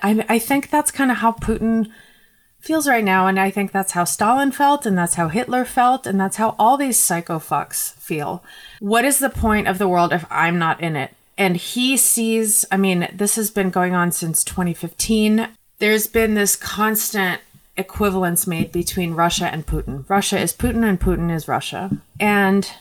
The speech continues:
again, going back to my earlier point, he cannot lose this war. It would be such a humiliation. It would be like the U S military, in his mind, getting beaten by, like, the military of Guatemala. You know, that would be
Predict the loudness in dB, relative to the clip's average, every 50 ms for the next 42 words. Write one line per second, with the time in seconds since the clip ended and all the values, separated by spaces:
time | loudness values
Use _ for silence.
0 | _ _ _ _ -6 0 2 2 2 2 0 0 0 2 2 2 0 0 -2 -4
1 | -4 -4 -2 0 0 2 2 2 0 -2 -2 -2 -2 -2 -2 -4 -8 -12 -14 -6
2 | -4 -2 -2 -2 -2 -2 -2 0 2 2 2 2 2 0 0 -2 -6 -6 -4 0
3 | 0 2 2 2 2 0 -2 -2 -6 -6 -4 -2 -2 -2 -2 -4 -6 -6 -6 -6
4 | -6 -8 -12 -14 -10 _ 0 2 2 2 2 0 0 -2 0 0 2 2 2 2
5 | 2 2 0 -2 -4 -4 -4 -4 -4 -2 0 0 0 0 0 0 0 -2 -2 -2
6 | -4 -6 -6 -8 -8 -4 -2 0 0 0 0 0 2 2 4 2 2 0 0 -2
7 | -2 0 2 2 2 2 2 2 2 2 2 2 2 2 0 -2 -2 -2 -2 -2
8 | -2 -2 -2 -2 -2 -4 -4 -6 -8 -8 -6 -4 -2 -2 0 0 0 0 0 0
9 | 0 0 0 -2 -2 -4 -2 -2 -2 0 0 -2 0 0 -2 -2 -2 -4 -4 -2
10 | 0 0 0 0 0 -2 -4 -4 -6 -8 -10 -12 _ _ -2 2 2 4 4 4
11 | 4 4 2 2 2 0 2 2 2 2 0 -2 -2 0 0 0 0 0 0 -2
12 | -2 -2 -2 -4 -6 -6 -8 -8 -8 -8 -12 -6 0 2 4 4 4 4 4 4
13 | 4 4 4 4 2 0 0 2 2 2 4 2 0 -2